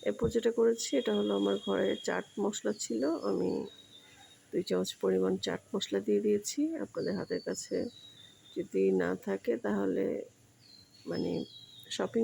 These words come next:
মলেও কিন্তু এই চাট মশলাটা কিনতে পাওয়া যায়, ওখান থেকে আপনারা নিয়ে নিতে পারেন।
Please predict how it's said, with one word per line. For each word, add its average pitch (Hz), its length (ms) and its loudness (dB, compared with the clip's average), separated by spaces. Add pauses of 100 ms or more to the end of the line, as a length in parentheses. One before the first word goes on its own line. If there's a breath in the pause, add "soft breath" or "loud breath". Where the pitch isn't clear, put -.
মলেও 214 240 2
কিন্তু 226 240 0
এই 214 60 -2
চাট 196 260 -4
মশলাটা 208 400 -6
কিনতে - 360 -8
পাওয়া 196 160 -4
যায়, 254 220 -4 (720 loud breath)
ওখান 208 220 -2
থেকে 202 340 -2
আপনারা 185 320 -2
নিয়ে 190 180 2
নিতে 190 240 -2
পারেন। 208 300 -4